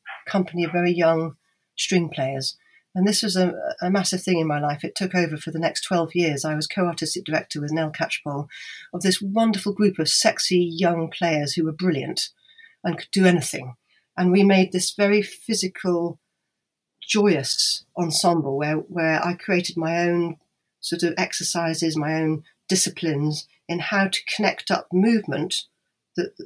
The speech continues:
the cellist or the vi-, vi-, viola player or the violinist or the double bass player, moving and playing brilliantly at the same time.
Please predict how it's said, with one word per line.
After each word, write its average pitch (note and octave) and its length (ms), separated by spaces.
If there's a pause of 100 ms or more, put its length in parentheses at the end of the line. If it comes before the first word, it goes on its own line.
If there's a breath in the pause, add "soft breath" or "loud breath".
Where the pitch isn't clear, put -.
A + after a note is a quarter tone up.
(140)
the D#3+ 60
cellist F#3 460
or D#3+ 80
the D3+ 100
vi-, E3 380
vi-, E3+ 180 (160)
viola E3 300
player D#3+ 200
or D#3 40
the D#3 80
violinist D#3 500
or D3 60
the D3+ 80
double D#3 200
bass D#3 200
player, C#3+ 240
moving F#3+ 600
and E3+ 280
playing D3 420
brilliantly D#3+ 380
at - 80
the - 40
same D3+ 200
time. C3 400